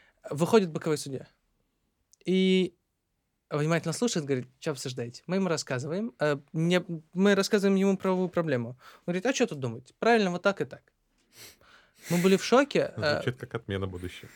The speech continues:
Speaker 2: <laughs>
Speaker 1: Да, мы были в шоке, потому что, ну, касаться, э, шансы есть, но <laughs> никто их не оценивал как высокие. А то, что сказал боковой судья, это, э, н-,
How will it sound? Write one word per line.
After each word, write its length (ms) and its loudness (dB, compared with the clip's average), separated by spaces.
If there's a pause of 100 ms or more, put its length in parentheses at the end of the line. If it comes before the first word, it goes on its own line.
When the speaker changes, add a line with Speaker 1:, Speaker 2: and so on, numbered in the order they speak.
(140)
Speaker 2:
<laughs> 200 -20
Speaker 1:
Да, 180 8
мы 120 2
были 180 4
в 80 0
шоке, 280 2
потому 220 -2
что, 140 -10
ну, 200 -4 (300)
касаться, 720 2
э, 340 -6
шансы 380 0
есть, 280 -2
но 80 -4
<laughs> 20 -2
никто 760 0
их 120 0
не 60 2
оценивал 340 -2
как 160 -6
высокие. 480 -4
А 140 -2 (340)
то, 140 2
что 180 -12
сказал 380 -4
боковой 300 -6
судья, 320 -2
это, 340 -2 (760)
э, 60 -4 (160)
н-, 580 -12